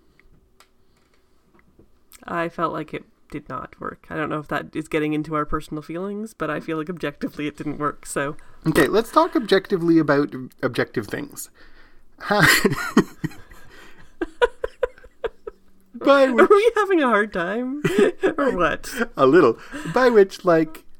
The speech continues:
Speaker 1: The animation.
Speaker 2: how is the... animation of this
Speaker 1: Yeah,
Speaker 2: movie?
Speaker 1: like,
Speaker 2: How
Speaker 1: this
Speaker 2: good of a
Speaker 1: is
Speaker 2: job are all the people doing at this, the, uh, technical and craft of making a movie?
Speaker 1: In terms of the craft, it's, once again, it's great. It's even,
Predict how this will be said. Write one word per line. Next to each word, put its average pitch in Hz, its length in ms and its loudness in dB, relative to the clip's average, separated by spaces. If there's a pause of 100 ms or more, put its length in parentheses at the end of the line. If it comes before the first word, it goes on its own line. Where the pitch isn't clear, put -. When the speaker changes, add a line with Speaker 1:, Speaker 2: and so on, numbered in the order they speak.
(100)
Speaker 1:
The 220 260 6
animation. 185 680 0
Speaker 2:
how 220 240 4
is 208 100 2
the... 190 160 4
animation 156 520 4
of 185 140 -6
this 185 80 4
Speaker 1:
Yeah, 160 200 2
Speaker 2:
movie? 180 80 2
Speaker 1:
like, 196 340 2 (140)
Speaker 2:
How 240 80 6
Speaker 1:
this 240 60 2
Speaker 2:
good 277 100 2
of 262 80 2
a 262 40 0
Speaker 1:
is 202 100 -4
Speaker 2:
job 214 340 4
are 202 100 6
all 202 80 2
the 185 100 2
people 185 240 -6
doing 170 380 0
at 147 120 -6
this, 156 200 -4 (600)
the, 151 460 -4
uh, 135 440 0 (760)
technical 160 680 0
and 117 320 -2
craft - 640 -4 (580)
of 110 300 -6
making 120 340 -4
a 110 40 -2
movie? 101 400 -6 (240)
Speaker 1:
In 240 120 -2
terms 302 240 2
of 233 60 -4
the 190 60 0
craft, 151 640 0 (220)
it's, 160 340 0
once 175 280 2
again, 147 500 -2
it's 160 280 -6
great. 165 360 0
It's 170 100 -6
even, 160 340 0